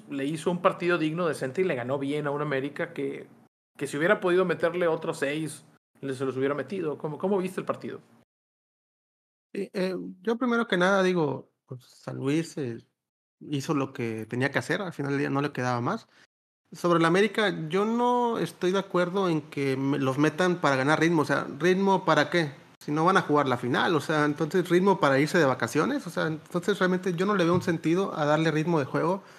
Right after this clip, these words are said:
Speaker 2: a jugadores que no van a jugar la final, y si la juegan será algunos minutos, ¿no?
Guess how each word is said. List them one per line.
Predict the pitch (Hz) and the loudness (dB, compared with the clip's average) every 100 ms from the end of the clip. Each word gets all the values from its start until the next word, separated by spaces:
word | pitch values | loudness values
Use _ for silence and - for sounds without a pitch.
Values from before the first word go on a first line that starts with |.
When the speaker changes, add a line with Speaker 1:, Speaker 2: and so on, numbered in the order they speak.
| - _ - | -20 _ -8
Speaker 2:
a | 151 | -2
jugadores | 151 139 131 170 - | 2 4 4 4 2
que | 139 | -2
no | 131 151 | 2 2
van | 135 131 | 2 0
a | 127 | -2
jugar | 127 123 131 | -2 -2 0
la | 135 | -2
final, | 127 135 196 - - | 0 0 -2 -8 -10
y | 139 | -10
si | - 127 | -6 -6
la | 120 | -2
juegan | 147 190 190 | 0 0 -2
será | - 139 | -2 0
algunos | 139 139 139 123 | 0 0 -2 -2
minutos, | 123 127 113 - | -4 -4 -8 -10
¿no? | 226 | -12